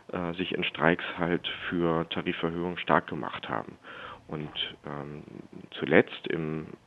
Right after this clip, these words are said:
äh, in Mitte, Ende Juni haben wir, äh, verabredet als beide Gewerkschaften, dass wir eine Urabstimmung in unserer Mitgliedschaft durchführen, in der es genau um diese Frage ging,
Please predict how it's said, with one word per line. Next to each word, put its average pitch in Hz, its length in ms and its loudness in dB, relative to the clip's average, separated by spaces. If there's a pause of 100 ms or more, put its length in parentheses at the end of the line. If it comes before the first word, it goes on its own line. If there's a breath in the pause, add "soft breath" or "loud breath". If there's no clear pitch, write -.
äh, - 1160 -12
in 80 300 -8
Mitte, 87 500 2
Ende 78 300 0
Juni 90 580 2 (520 loud breath)
haben 82 420 2
wir, 80 560 6
äh, 80 140 -2 (100)
verabredet 98 640 6
als - 160 2
beide 80 320 6
Gewerkschaften, 95 840 2
dass 87 240 0
wir 80 260 2
eine 80 180 -6
Urabstimmung 117 800 2
in - 100 -2
unserer 101 300 0
Mitgliedschaft 98 680 0
durchführen, 107 560 2 (880)
in 80 80 -8
der 82 180 6
es - 280 0
genau 85 300 2
um 101 100 2
diese 90 200 -2
Frage 82 420 2
ging, 104 320 2